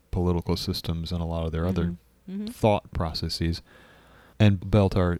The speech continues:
Speaker 1: society around them. And then so we have a monochromatic society because we don't look back at the, at them properly because we think it was,
Speaker 2: Mm-hmm.
Speaker 1: oh, they, they had these. It's considered minimalist and beautiful to have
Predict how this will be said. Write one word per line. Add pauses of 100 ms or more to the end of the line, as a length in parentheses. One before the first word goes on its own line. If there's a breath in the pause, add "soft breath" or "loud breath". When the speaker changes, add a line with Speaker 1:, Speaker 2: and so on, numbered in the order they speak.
(260)
Speaker 1:
society
around
them.
And
then
so
we
have
a
monochromatic
society
because
we
don't
look
back
at
the,
at
them
properly (120)
because
we
think
it
was,
Speaker 2:
Mm-hmm.
Speaker 1:
oh,
they,
they
had
these. (800 loud breath)
It's
considered (100)
minimalist
and
beautiful
to
have